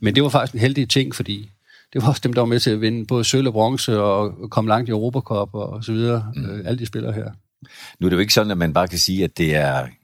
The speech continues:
Speaker 2: en genvej til succes
Speaker 1: Nej.
Speaker 2: at, at have økonomisk, øh,
Speaker 1: Nej.
Speaker 2: øh, krise,
Speaker 1: Nej,
Speaker 2: men,
Speaker 1: det kan man ikke korrelere.
Speaker 2: men det er genvej til, øh, transition. Det giver nogle gange et løft for, for talentudvikling. Jeg husker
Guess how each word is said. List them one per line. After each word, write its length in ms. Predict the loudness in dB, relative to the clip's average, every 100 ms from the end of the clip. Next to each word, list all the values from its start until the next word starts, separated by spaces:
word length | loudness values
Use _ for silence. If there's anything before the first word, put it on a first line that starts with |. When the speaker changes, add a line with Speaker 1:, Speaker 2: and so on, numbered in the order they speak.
| _ _ -8
Speaker 2:
en 80 |
genvej 280 | -2 2 2
til 180 | 0 -2
succes 320 | -2 0 0
Speaker 1:
Nej. 220 | 2 2
Speaker 2:
at, 80 | 0 0
at 100 | 0
have 120 | 0
økonomisk, 500 | 0 0 0 -2 0
øh, 320 | 0 2 0 -2 -8 -14 -12
Speaker 1:
Nej. 100 | -14 -14 -6 -2 0
Speaker 2:
øh, 80 |
krise, 320 | 0 0 0 2
Speaker 1:
Nej, 80 | 2
Speaker 2:
men, 40 |
Speaker 1:
det 80 | 2
kan 80 | 0
man 80 |
ikke 100 | -4
korrelere. 400 | -2 0 0 -2 0
Speaker 2:
men 140 | 0
det 120 | 4 2
er 40 | 4
genvej 300 | 2 4 2
til, 320 | 2 2 2
øh, 300 | 2 0 -2 -6 -6
transition. 520 | -2 0 2 2 0
Det 100 | -2
giver 280 | 0 0 0 -4 _ 0
nogle 200 | 2 4
gange 180 | 2 0
et 80 |
løft 160 | 0 -2
for, 280 | 0 0 0
for 120 | -4
talentudvikling. 640 | -4 -2 -2 -4 -6 -2 0
Jeg 80 |
husker 300 | 0 -2 -2